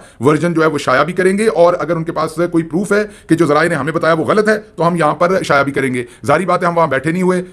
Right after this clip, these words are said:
जो हमारे पास ज़राए जो हमें बातें बता रहे हैं वो हम यहाँ पर शेयर कर रहे हैं। इसलिए अगर आपका वर्जन डिफरेंट है तो ज़रूर राब्ता कीजिए, हम उसको ज़रूर बताएंगे भी और सबके सामने भी रखेंगे। तो इसलिए रिपोर्टेडली ये हमारे पास ज़राए से खबर है, मेरी ज़ाती हैसियत में मैंने इन चीज़ों को वहाँ नहीं देख रख-, देख रखा।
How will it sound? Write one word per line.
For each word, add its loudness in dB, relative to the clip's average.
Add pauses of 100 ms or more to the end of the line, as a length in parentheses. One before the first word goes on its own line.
जो 4
हमारे 2
पास 2
ज़राए 2
जो 2
हमें 0
बातें 0
बता 0
रहे 0
हैं -2
वो 0
हम 0
यहाँ 0
पर 0
शेयर -2
कर -2
रहे -4
हैं। -8 (180)
इसलिए -2
अगर 0
आपका 0
वर्जन -4
डिफरेंट -6
है 0 (220)
तो -4
ज़रूर 2
राब्ता 0
कीजिए, -4
हम -2
उसको -2
ज़रूर 0
बताएंगे -2
भी -2 (200)
और 0
सबके -2
सामने -4
भी -2
रखेंगे। -4
तो -4
इसलिए 2
रिपोर्टेडली -2
ये 0
हमारे -2
पास -2
ज़राए 0
से -4
खबर 0
है, 0 (160)
मेरी 2
ज़ाती -2
हैसियत -4
में -6
मैंने -4
इन -4
चीज़ों -8
को -6
वहाँ 0
नहीं -2
देख -4
रख-, -8
देख -4
रखा। -